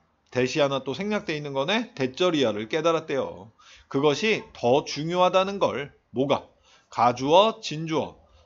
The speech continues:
To allow Mark some experience. 마크에게 약간의 경험을 허락하는 것이. 음. 여기서는 allow가 사형식 동사로 사용된 거야. 이 번이라 그러죠. 간목에게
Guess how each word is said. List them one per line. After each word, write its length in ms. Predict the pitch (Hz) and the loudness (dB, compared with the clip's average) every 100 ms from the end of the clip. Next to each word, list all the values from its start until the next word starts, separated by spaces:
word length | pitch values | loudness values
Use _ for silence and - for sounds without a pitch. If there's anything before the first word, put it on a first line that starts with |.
| - | -10
To 220 | 240 233 | 0 4
allow 320 | 185 180 185 | 6 8 6
Mark 300 | 156 120 147 | 4 2 0
some 220 | - 151 120 | -4 -6 -6
experience. 680 | - - 156 196 101 80 _ - - _ | -8 -4 0 0 0 -6 _ -20 -20 _
마크에게 840 | 107 120 - 143 120 160 165 - _ _ | 0 0 2 0 2 2 0 -2 _ _
약간의 640 | 104 104 - 170 165 160 151 | -4 -4 4 4 4 0 -2
경험을 680 | 113 113 113 202 180 - - - | -2 0 0 0 -2 -6 -18 0
허락하는 560 | 214 233 233 208 190 196 | 4 4 2 -4 -2 -2
것이. 280 | 135 - - _ _ | -4 -6 -16 _ _
음. 160 | 95 80 _ _ _ _ _ _ _ - | -16 -16 _ _ _ _ _ _ _ -10
여기서는 640 | 110 139 156 160 151 147 151 _ _ _ _ _ _ _ _ _ | -4 0 0 0 0 -2 -8 _ _ _ _ _ _ _ _ _
allow가 680 | 107 135 143 131 165 175 87 - | 2 8 8 8 6 4 2 -6
사형식 840 | - 123 160 208 220 220 190 - | 2 4 4 4 2 -2 -4 -4
동사로 440 | 131 123 120 110 | -6 -2 -2 -2
사용된 320 | 131 151 131 95 | -4 -6 -6 -8
거야. 100 | 113 | -8
이 160 | 113 147 | -6 -2
번이라 280 | 156 131 92 | -2 -2 -6
그러죠. 200 | 80 - - - - _ _ _ _ | -10 -20 -20 -20 -20 _ _ _ _
간목에게 1040 | - 117 143 139 127 127 160 196 220 247 | -8 -6 -4 -2 -2 -2 -2 0 -2 -4